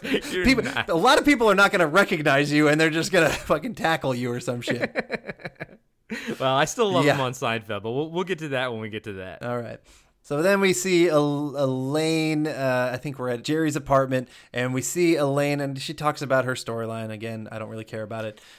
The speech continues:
Speaker 2: Um, she's having issues at work. Kramer is reading the librarian's poetry, which is funny, which is bad poetry. We kind of hear it a little earlier, uh, and he's just crying over how,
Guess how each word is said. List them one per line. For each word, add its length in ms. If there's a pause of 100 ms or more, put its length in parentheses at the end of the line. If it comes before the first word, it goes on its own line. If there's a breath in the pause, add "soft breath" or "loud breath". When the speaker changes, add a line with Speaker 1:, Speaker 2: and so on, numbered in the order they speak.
(140 loud breath)
Speaker 2:
Um, 180
she's 180
having 280
issues 400
at 160
work. 320 (280 loud breath)
Kramer 600
is 240
reading 640 (100)
the 120
librarian's 580
poetry, 640
which 220
is 300
funny, 300
which 100
is 120
bad 460
poetry. 400
We 120
kind 180
of 220
hear 280
it 120
a 40
little 260
earlier, 520 (440 soft breath)
uh, 300
and 220
he's 240
just 160
crying 600
over 240
how, 440